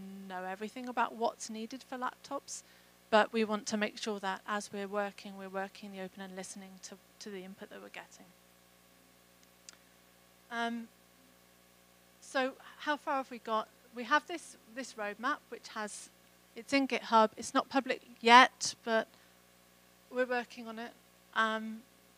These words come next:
'cause not all of these are quite ready. Um, but maybe in the next month or so, we'll be trying to get those to go live. Um, creation of a laptop and desktop working group. Um, that's to start next month, so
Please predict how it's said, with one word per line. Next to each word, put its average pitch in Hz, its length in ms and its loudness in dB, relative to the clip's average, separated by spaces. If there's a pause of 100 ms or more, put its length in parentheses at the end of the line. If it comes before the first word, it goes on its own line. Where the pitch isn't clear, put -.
(420)
'cause - 180 -14
not 247 220 -6
all 226 140 -6
of 196 60 -12
these 214 200 -2
are 220 60 -4
quite - 280 0
ready. 202 480 -10
Um, 190 400 -6 (560)
but 240 140 0
maybe 233 280 4
in 220 100 2
the 214 80 -6
next - 240 -16
month 214 260 -10
or 196 80 -10
so, 190 300 -4
we'll 196 140 0
be 196 340 -2 (200)
trying 202 220 -12
to - 100 -10
get - 180 -8
those 185 200 -12
to - 100 -10
go 190 120 -8
live. 180 420 -6 (460)
Um, 214 280 6
creation 240 420 6
of 226 60 0
a 247 40 0
laptop - 420 6
and 220 80 -2
desktop 220 360 2
working 254 400 4
group. 269 280 6 (720)
Um, 202 460 -2 (360)
that's - 260 -6
to - 120 -12
start 220 420 0
next - 360 -8
month, 226 500 0
so 208 400 -6